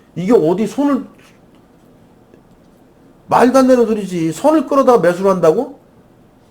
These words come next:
다 손실 나는 거야. 그러니까 안 되지. 어?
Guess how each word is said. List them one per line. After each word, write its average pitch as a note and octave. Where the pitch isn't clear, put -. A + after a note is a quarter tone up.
다 -
손실 C4+
나는 A3
거야. C#3
그러니까 B3+
안 A#2+
되지. F#2+
어? -